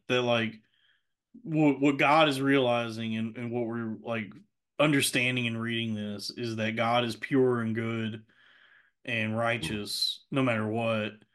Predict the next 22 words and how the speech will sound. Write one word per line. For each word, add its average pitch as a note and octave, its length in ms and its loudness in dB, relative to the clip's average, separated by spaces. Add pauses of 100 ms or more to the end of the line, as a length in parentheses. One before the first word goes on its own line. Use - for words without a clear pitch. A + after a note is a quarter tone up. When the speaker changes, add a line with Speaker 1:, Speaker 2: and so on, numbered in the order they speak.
(380)
Speaker 1:
But C3+ 160 0
the, C3+ 180 6
what C3 240 4
lies C3 360 2
within C3+ 260 2
the A#2 80 -2
hearts A#2+ 440 -4
of A2+ 120 -6
all A#2+ 260 4
men A2+ 580 -4 (100)
from B2 200 -2
their A2+ 160 -2
youth A#2+ 500 -4 (300)
till B2 180 -2
their G#2+ 140 -2
death A2 500 0 (720)
within B2+ 340 2
their B2 120 -2
imaginations A2+ 1000 -4
is C3 160 -6
evil. C3 580 -2 (140)
Speaker 2:
Evil. F2+ 460 0